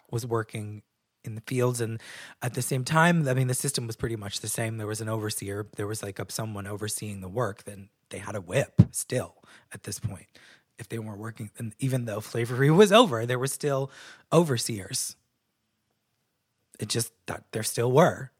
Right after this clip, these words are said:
There was someone riding around on a horse with a crop, and that would hit people if they weren't working hard enough. So, uh, but out of the Bounds family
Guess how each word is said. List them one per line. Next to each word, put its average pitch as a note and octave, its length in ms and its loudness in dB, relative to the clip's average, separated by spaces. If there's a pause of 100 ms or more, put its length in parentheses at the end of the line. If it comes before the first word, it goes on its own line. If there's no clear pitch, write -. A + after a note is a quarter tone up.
There G#2 120 -6
was G#2 120 -6
someone B2 260 -2
riding B2 280 2
around C#3 240 4
on D3+ 100 2
a D#3 60 4
horse E3 420 4
with G2+ 80 -14
a G#2+ 60 -12
crop, B2+ 480 0 (720)
and A2 260 -8
that A2+ 120 -2
would A#2+ 100 -2
hit F3+ 160 4
people A#2+ 280 -2
if C3+ 60 2
they C3 100 2
weren't D3 200 6
working F3 220 10
hard G2 180 -2
enough. - 400 -12 (1040)
So, B2+ 1000 6 (260)
uh, A2+ 760 2 (1300)
but B2+ 440 6 (880)
out C3+ 120 2
of B2+ 140 2
the B2 80 2
Bounds C3 320 2
family A#2+ 360 -4